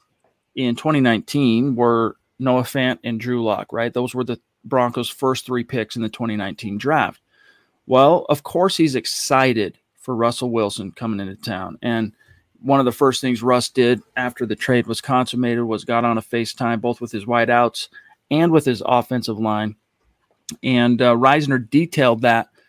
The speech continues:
conversation and how that went to the Nick and Cecil show on one oh four three The Fan. But he also made it clear, Zach, that he was, it was a little bit bittersweet.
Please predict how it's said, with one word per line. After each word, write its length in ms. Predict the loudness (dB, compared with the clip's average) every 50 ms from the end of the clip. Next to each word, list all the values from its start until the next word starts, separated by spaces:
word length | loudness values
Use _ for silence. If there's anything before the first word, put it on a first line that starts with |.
| _ _ _
conversation 760 | -2 2 2 2 2 0 -2 -2 -2 -2 -2 -2 -2 -2 -2
and 100 | -2 -2
how 160 | 0 0 0 0
that 220 | 0 0 -2 -2
went 320 | -2 -2 -2 -2 -4 -8 -8
to 340 | -4 -2 -2 0 -2 -4 -6 _ -20 _ _ _ 0
the 80 | 2
Nick 300 | 4 4 4 4 4 2
and 100 | 0 0
Cecil 400 | 0 2 2 2 2 2 0 -4
show 320 | -4 -4 -4 -4 -4 -4 -4
on 160 | -6 -4 -4
one 160 | -2 -2 -2
oh 60 | -2
four 200 | -2 -4 -4 -4
three 280 | -4 -6 -8 -8 -6 -6
The 100 | -8 -10
Fan. 500 | -8 -2 -2 0 2 2 0 -2 -4 -6 _ _ _ _ _ _ _ _ _
But 300 | 4 6 6 6 4 2 _ _
he 420 | -14 -4 0 2 4 4 4 2 2 4
also 680 | 6 6 6 6 4 2 2 4 4 4 4 4 2 0
made 280 | 0 0 0 0 0
it 100 | 0 -2
clear, 320 | -4 -6 -4 -2 -2 -2 -2
Zach, 380 | -2 -4 -4 -4 -6 -8 _
that 180 | -8 -8 -8 -8
he 320 | -10 -8 -4 -4 -2 -2
was, 480 | -2 2 2 4 4 2 0 -4 -6 -6
it 60 | -6
was 140 | -4 -2 -2
a 40 | -2
little 200 | 0 0 0 2
bit 300 | 2 0 0 -2 -4 0
bittersweet. 960 | 2 2 4 4 2 0 -2 -4 -4 -2 -2 0 0 -2 -4 -6 -10 -18 -20